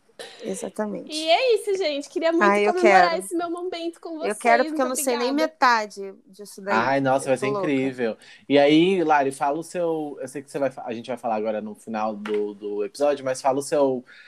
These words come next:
Speaker 3: perfil pra galera ir lá e acompanhar esse, esse, essa reta final aí e acompanhar o lançamento do curso também.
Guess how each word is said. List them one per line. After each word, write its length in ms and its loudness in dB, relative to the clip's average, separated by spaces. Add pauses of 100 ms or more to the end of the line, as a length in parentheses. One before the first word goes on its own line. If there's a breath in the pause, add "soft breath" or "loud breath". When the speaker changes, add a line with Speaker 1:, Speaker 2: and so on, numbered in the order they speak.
(260 loud breath)
Speaker 3:
perfil 580 2
pra 220 0
galera 260 2
ir 80 -2
lá 240 -2
e 120 2
acompanhar 680 -4
esse, 600 -4
esse, 180 -8
essa 280 -4
reta 240 -6
final 340 -4
aí 280 0
e 60 0
acompanhar 400 -6
o 40 -4
lançamento 400 -10
do 80 -8
curso 280 -10
também. 400 -8